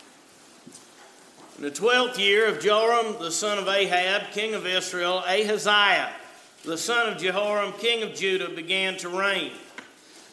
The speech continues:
Ahaziah was twenty-two years old when he became king, and he reigned one year in Jerusalem.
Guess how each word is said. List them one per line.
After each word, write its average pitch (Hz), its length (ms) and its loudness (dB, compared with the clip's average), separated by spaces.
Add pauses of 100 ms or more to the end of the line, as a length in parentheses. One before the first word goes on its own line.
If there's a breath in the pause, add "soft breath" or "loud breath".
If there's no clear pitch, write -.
Ahaziah 202 960 2
was 180 160 -6
twenty-two 214 600 -4
years 208 340 0
old 185 400 0
when 156 120 -6
he 190 140 -4
became 156 460 -6
king, 170 480 -4
and 160 100 -8
he 190 100 -4
reigned 214 520 0
one 233 260 2
year 202 300 4
in 196 200 0
Jerusalem. 214 640 0